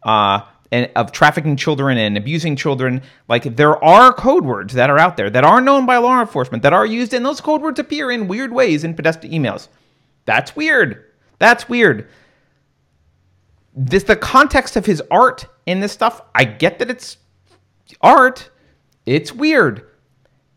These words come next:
A, an objective person would look at that and say, "It's at least worth digging into a little bit. Let's investigate it a little bit. Let's just not ignore it and say, 'Eh, it's art.'"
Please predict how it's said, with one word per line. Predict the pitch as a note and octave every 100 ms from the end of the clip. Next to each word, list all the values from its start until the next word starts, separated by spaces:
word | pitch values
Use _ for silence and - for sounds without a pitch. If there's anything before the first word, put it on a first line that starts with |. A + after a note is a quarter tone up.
| _ -
A, | E3+ E3 D#3 D#3+
an | C#3+
objective | C3 A2+ A#2+ - G#3+ B3 - C4+ A#3+
person | - G#3 G#3+ - G#3 G#3 - _
would | - C3 G2+
look | G#2+ G#3+
at | - G#3+
that | F3 -
and | D3
say, | - C#3+ C3+ C3+ - _ _ _ _ -
"It's | B2 -
at | B2+ A2+
least | C#3 C3+ A3 C4+ -
worth | D3 C#3 C#3 D3 -
digging | - A#2 A#2+ A2
into | - G#2 G2+ A2
a | -
little | F2+ A2+ A2 G#2+
bit. | G#2 F#2+ - -
Let's | C3 D#3 E3
investigate | C3+ A2+ A2 G2+ G2+ G#2
it | F#2+
a | G2
little | G#2 A#2 A#2
bit. | G2 G#2+ - - _
Let's | - D3+ -
just | - A3+ -
not | G3 F#3+
ignore | F3 E3 F3+ D#3 A2
it | A2 -
and | A#2+
say, | - B2 A2+ B2 _ -
'Eh, | B4+ C5 A4 -
it's | D#4+ -
art.'" | A3+ A#3 A3 - _